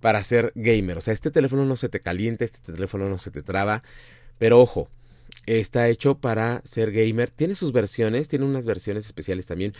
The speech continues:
Por ejemplo, eh, está la de Batman, está la de Diablo. Este, creo que por ahí vi otra. Excelente, excelente teléfono. Ojo,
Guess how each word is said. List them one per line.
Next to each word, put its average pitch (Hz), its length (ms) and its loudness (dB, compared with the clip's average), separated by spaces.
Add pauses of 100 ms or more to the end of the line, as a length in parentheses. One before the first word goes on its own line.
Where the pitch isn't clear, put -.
(320)
Por 90 100 -6
ejemplo, 101 380 -2 (240)
eh, 101 320 0
está 104 180 -2
la 104 100 0
de 92 80 0
Batman, 123 600 0
está 98 240 -6
la 98 100 -2
de 92 100 -2
Diablo. 120 540 2 (920)
Este, 90 840 -4 (260)
creo 117 140 -2
que 117 100 -2
por 104 120 2
ahí 101 140 2
vi 101 160 0
otra. 92 320 -8 (880)
Excelente, 123 720 -2 (180)
excelente 101 680 -6 (320)
teléfono. - 480 -8 (540)
Ojo, 127 380 2